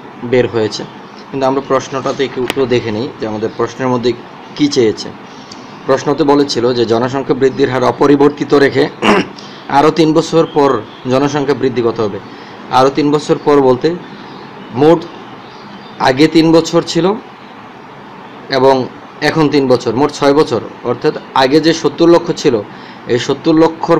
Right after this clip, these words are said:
পরে মোট ছয় বছর পরে আমাদের জনসংখ্যা কী পরিমাণ বৃদ্ধি পেয়েছে। তাহলে সত্তর লক্ষ আমাদের যদি বিয়োগ করে দেই এই আটাত্তর লক্ষ তিরাশি হাজার একশো সাতাশি থেকে, তাহলে আমাদের উত্তরটা বেড়ে যাবে। তাহলে আমরা লিখব, সুতরাং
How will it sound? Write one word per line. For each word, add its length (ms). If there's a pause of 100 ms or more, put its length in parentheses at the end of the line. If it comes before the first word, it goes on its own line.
পরে 220 (640)
মোট 200
ছয় 220
বছর 260
পরে 180
আমাদের 300 (260)
জনসংখ্যা 540
কী 180
পরিমাণ 360
বৃদ্ধি 280
পেয়েছে। 300 (300)
তাহলে 200
সত্তর 380
লক্ষ 280
আমাদের 300 (460)
যদি 200 (180)
বিয়োগ 260
করে 240
দেই 180 (600)
এই 100
আটাত্তর 380
লক্ষ 200
তিরাশি 380
হাজার 200
একশো 160
সাতাশি 360
থেকে, 160
তাহলে 280
আমাদের 280 (1080)
উত্তরটা 280
বেড়ে 220
যাবে। 160 (180)
তাহলে 220
আমরা 160
লিখব, 200
সুতরাং 360